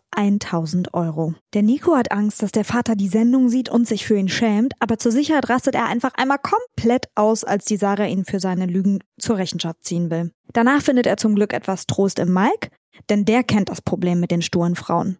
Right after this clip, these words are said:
Sarah sagt dazu, dass Nico dauerhaft Anerkennung braucht und dahingehend ein bisschen gestört ist. Und danach zeigt das Fragespiel, dass nur die Männer in der Runde anscheinend betrügen. Chiara und Luca rasten komplett aus wegen irgendwelchen gelöschten Chatverläufen.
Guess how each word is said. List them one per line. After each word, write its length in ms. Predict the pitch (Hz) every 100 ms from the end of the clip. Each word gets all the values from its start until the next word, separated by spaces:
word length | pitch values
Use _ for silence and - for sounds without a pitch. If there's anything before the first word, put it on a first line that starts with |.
| _
Sarah 320 | 254 320 349
sagt 220 | 330 320
dazu, 280 | 320 - 339
dass 220 | 269 -
Nico 280 | 233 226 226
dauerhaft 580 | 202 - 254 277 247 -
Anerkennung 500 | 220 208 214 208 208
braucht 300 | 202 214 220
und 120 | 208
dahingehend 560 | 196 202 202 196 196 -
ein 140 | 196
bisschen 380 | - 302 - 349
gestört 560 | 302 - - 175 165 -
ist. 440 | 240 349 - - _
Und 120 | 233
danach 260 | 233 233 277
zeigt 320 | - 226 220
das 80 | 208
Fragespiel, 720 | - 277 262 226 262 254 262 -
dass 160 | 233
nur 120 | 240 240
die 80 | 269
Männer 340 | 202 185 175
in 100 | 175
der 120 | 175
Runde 260 | 170 185 175
anscheinend 420 | 175 - 175 180
betrügen. 520 | - - - 254 - - -
Chiara 260 | 262 254 247
und 120 | 220
Luca 240 | 226 208
rasten 320 | 196 185 - -
komplett 480 | - 285 370 285 -
aus 260 | 220 214
wegen 160 | 208 202
irgendwelchen 460 | 165 220 185 196 196
gelöschten 360 | 196 208 208
Chatverläufen. 760 | 180 214 220 262 247 277 -